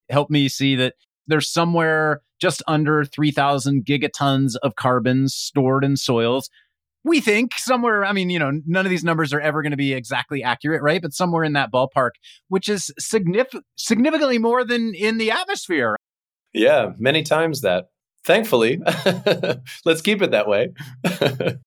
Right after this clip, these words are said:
Speaker 1: It's also a drop in the bucket relative to ca-, carbon in the ocean, but in the ocean is mostly inorganic material, as I understand it, whereas in the soil, you have actual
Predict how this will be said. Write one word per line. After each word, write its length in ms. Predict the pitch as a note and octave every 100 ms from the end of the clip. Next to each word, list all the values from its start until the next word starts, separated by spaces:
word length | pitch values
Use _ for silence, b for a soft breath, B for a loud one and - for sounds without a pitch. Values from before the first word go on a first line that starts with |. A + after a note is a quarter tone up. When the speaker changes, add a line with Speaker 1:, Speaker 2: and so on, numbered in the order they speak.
| _ _ b -
Speaker 1:
It's 180 | A3
also 280 | A#3 A3 G#3+
a 60 | F3
drop 380 | C3 D3+ F3+ E3+
in 80 |
the 60 | D3
bucket 440 | B2+ C#4+ - D#3 D3
relative 380 | D#3 D3+ D3 -
to 500 | D#3 C#3+ C#3 C3+ C3+ -
ca-, 220 | - -
carbon 260 | D#3+ D3+ C#3
in 80 |
the 140 | B2 A#2
ocean, 600 | G3+ A3 - A2 B2 E3+ - _ B2+
but 420 | A#3 G#3 D#3+ D#3 _
in 180 | F3+ E3+
the 100 | D#3+
ocean 340 | G#3+ - F#3
is 100 | C#3
mostly 480 | D#3 C#3+ D3 C#3 -
inorganic 720 | F3 G3 D3 A2+ A2+ G#2+ -
material, 600 | A#2+ A#2 - A#2 G#2 G2
as 120 | G2 A2
I 80 |
understand 420 | G#2 G2 - A2 G#2+
it, 140 | A2+
whereas 340 | B2+ A#2+ A2+
in 80 | A#2+
the 80 | A#2
soil, 480 | - G#3+ D3+ C#3+ C#3
you 140 | C3
have 260 | B2+ B2 A#2 G2+ A2
actual 640 | A#2 - B2+ A2+ A2